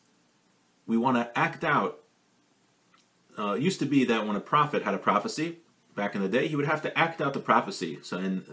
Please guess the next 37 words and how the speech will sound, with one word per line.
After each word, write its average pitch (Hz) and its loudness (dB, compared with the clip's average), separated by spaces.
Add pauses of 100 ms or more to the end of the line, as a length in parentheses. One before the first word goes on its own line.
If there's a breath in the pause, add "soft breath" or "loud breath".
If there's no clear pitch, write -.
(140)
acting 156 -2
out 151 0
the 123 -6
prophecy 160 2
would 120 2
have 120 0
it 113 -2
come 143 -2
to 135 -6
fruition. 107 -2 (520 loud breath)
So 117 -2
by 104 0
eating 113 -2
certain 143 -2
foods 120 0
on 104 -2
the 98 0
night 131 0
of 127 0
Rosh 147 0
Hashanah, 143 0 (360 loud breath)
we 123 4
want 127 2
to 113 2 (160)
bring 151 -4 (360)
the 110 -4
fact 135 -2
that 120 0
we're 110 4
going 123 4
to 120 -4
have 113 0
a 101 2
good 123 2
year 120 4 (240 loud breath)
into 123 2
fruition. 104 2